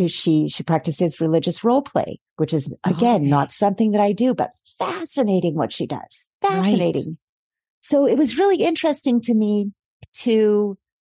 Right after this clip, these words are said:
Speaker 1: explore different kinks. A-, and I like to think that I'm very open-minded. There's all sorts of kinks from the, the most mild to the most, most ex-, extreme in the book.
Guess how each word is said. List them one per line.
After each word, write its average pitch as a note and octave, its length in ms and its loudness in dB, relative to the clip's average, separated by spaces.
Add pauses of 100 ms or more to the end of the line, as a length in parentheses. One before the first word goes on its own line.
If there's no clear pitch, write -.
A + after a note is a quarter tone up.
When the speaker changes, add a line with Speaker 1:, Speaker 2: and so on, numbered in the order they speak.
Speaker 1:
explore D4 840 -2 (300)
different C#4 460 -2
kinks. - 720 -4 (260)
A-, D#3+ 40 2
and G#3+ 280 2
I G#3 60 2
like G3 180 2
to G#3+ 100 -2
think F#3 180 -2
that E3 80 0
I'm E3 140 -2
very E3 260 2
open-minded. D3+ 720 -2 (500)
There's E3+ 440 2 (180)
all A3 160 2
sorts G3 300 -4
of F3+ 100 -6
kinks F#3+ 360 -2
from E3+ 220 2
the, D#3+ 240 0
the F3 100 2
most E3+ 300 0
mild E3+ 420 2
to E3 100 -8
the D3+ 100 -6
most, - 460 -8
most D#3+ 280 -4
ex-, - 260 -10 (200)
extreme E3+ 680 -2 (440)
in F3+ 160 2
the D3+ 80 4
book. - 420 0